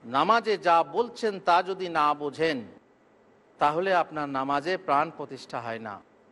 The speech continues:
নামাজ কায়েম হয় না। এই জন্যে মদ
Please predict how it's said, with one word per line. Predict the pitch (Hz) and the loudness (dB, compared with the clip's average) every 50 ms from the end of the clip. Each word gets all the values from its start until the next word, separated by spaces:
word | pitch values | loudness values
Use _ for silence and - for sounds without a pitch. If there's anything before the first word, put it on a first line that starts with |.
| _ _ _ _ _ _ _ _ _ _ _ - - | _ _ _ _ _ _ _ _ _ _ _ -6 -2
নামাজ | 143 156 180 208 214 214 - - - | 0 2 2 2 0 0 -2 -6 -2
কায়েম | - 185 196 220 233 220 190 | 2 2 4 4 2 0 -4
হয় | 165 165 160 160 | -4 -2 -2 0
না। | 156 151 143 123 98 - - _ _ _ _ _ _ _ _ - | 0 0 -2 -2 -4 -10 -20 _ _ _ _ _ _ _ _ -6
এই | 135 139 | -4 -2
জন্যে | 147 165 165 185 196 202 214 233 247 - - _ _ _ _ _ - 151 | 0 0 0 0 0 0 0 -2 -4 -8 -14 _ _ _ _ _ -4 2
মদ | 151 208 269 262 | 4 4 4 4